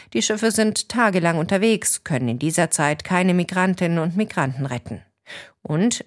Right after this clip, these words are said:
oft werden die Seenotrettungsschiffe wochenlang in den Häfen festgesetzt. Immer wieder entscheiden italienische Gerichte in Einzelfällen, dass Festsetzungen nicht rechtmäßig waren. Die Strategie von Italiens Regierung, um mit der Migration umzugehen,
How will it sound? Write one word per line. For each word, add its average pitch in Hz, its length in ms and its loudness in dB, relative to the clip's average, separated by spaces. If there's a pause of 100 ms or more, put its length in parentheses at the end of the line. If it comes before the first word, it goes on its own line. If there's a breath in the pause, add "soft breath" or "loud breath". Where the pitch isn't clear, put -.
oft - 280 0
werden 220 240 2
die 214 140 0
Seenotrettungsschiffe 185 1040 0
wochenlang 151 560 -2
in 127 100 -2
den 160 120 -2
Häfen 160 400 -4
festgesetzt. - 840 -8 (460 loud breath)
Immer 233 320 4
wieder 214 320 2
entscheiden 143 440 -4
italienische 160 640 -2
Gerichte 180 440 -2
in 180 100 2
Einzelfällen, 190 760 2 (280 loud breath)
dass - 220 -4
Festsetzungen 165 720 -2
nicht 165 240 -6
rechtmäßig 139 580 -4
waren. 101 240 -4 (540)
Die 131 200 -8
Strategie 196 640 -4
von 196 200 0
Italiens 196 540 0
Regierung, 214 520 2 (320 loud breath)
um 175 120 -2
mit 160 140 -2
der 165 100 0
Migration 170 520 -2
umzugehen, 214 720 0